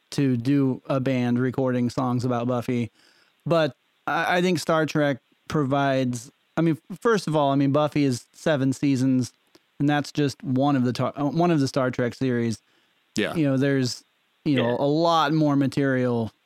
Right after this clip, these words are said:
Speaker 1: in Star Trek, so, you know, we're, we wouldn't run out as quickly.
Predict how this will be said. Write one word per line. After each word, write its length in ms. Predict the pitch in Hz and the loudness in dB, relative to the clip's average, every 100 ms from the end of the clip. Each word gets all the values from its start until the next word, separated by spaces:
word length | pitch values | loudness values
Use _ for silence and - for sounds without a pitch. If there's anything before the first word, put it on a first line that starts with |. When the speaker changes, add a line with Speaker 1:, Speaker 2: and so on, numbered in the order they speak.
| _ | _
Speaker 1:
in 160 | - 127 | -2 -2
Star 300 | 117 127 117 | 0 -2 -2
Trek, 320 | - 120 113 - - 143 _ | -2 -2 -4 -6 -16 -20 _
so, 320 | - 131 120 | -4 -2 0
you 200 | 120 123 | 0 0
know, 80 | 120 | 0
we're, 220 | 120 123 | 0 -2
we 160 | 135 135 | 0 0
wouldn't 400 | 131 123 127 131 | 0 0 0 0
run 260 | 135 131 | 0 0
out 320 | 127 123 123 - | 0 0 -4 -6
as 380 | - 131 117 107 _ - | -4 -2 -4 -6 _ -8
quickly. 500 | 143 123 123 117 | -6 -4 -4 -4